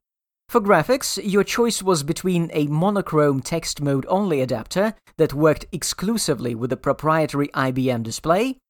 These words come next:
or the color graphics adapter, C G A, in its cyan and magenta glory. I told you about that one last time. The primary way to get a nice palette with C G A was to trigger artifact colors.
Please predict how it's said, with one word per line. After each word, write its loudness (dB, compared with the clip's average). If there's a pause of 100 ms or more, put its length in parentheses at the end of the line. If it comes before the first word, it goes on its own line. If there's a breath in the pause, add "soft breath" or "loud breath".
(300)
or 0
the 0
color 2
graphics 0
adapter, -4
C -2
G 0
A, 0 (240)
in 2
its 0
cyan 4
and 0
magenta -2
glory. -2 (360)
I 2
told 2
you 6
about 4
that 4
one 4
last 4
time. -4
The 0
primary 2
way 4
to -2
get -2
a -2
nice -2
palette -4
with -4
C -2
G 0
A 2
was -2
to -4
trigger 0
artifact -2
colors. -4